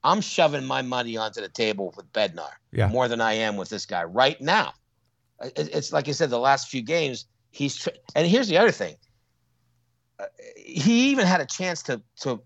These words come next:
Speaker 1: to get, even after Moreta gave up a walk and
Speaker 2: Yeah.
Speaker 1: hit, at that point,
Speaker 2: Could have pulled him.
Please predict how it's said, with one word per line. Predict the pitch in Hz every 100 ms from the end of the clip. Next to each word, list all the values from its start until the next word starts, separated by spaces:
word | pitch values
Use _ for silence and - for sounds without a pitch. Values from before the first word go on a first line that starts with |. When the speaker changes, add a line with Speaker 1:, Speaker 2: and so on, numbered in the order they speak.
| _ _ _ _
Speaker 1:
to | -
get, | 117 147 151 - - - _ - - _ - _ _ _ _ _ _ _
even | 190 196
after | 196 185 -
Moreta | 139 147 180 170
gave | 147 147
up | 143
a | 113
walk | 117 151 156
and | 117
Speaker 2:
Yeah. | 123
Speaker 1:
hit, | 101 - _ _ -
at | 127
that | 214 220 -
point, | - 240 311 139 -
Speaker 2:
Could | 110
have | 104
pulled | 117
him. | 110